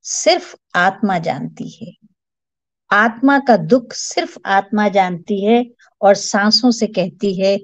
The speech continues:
सिर्फ ब्रह्मांड के लिए, और सांसों से कहती है सिर्फ ब्रह्मांड के लिए। दूसरी कविता का शीर्षक है, ये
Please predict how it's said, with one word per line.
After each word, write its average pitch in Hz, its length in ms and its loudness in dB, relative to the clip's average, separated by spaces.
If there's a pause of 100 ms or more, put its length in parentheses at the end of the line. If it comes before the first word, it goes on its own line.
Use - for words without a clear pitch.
(240)
सिर्फ 202 340 -4
ब्रह्मांड 160 640 0
के 156 140 -8
लिए, - 320 -10 (500)
और 214 100 6
सांसों 226 520 2
से 247 180 2
कहती 214 520 0
है 180 160 2 (340)
सिर्फ 226 320 2
ब्रह्मांड 175 680 -2 (100)
के 156 100 -10
लिए। 156 260 -14 (4000)
दूसरी 269 720 2
कविता 247 500 2
का 262 320 4
शीर्षक 254 640 0
है, 247 160 4 (1700)
ये 208 160 6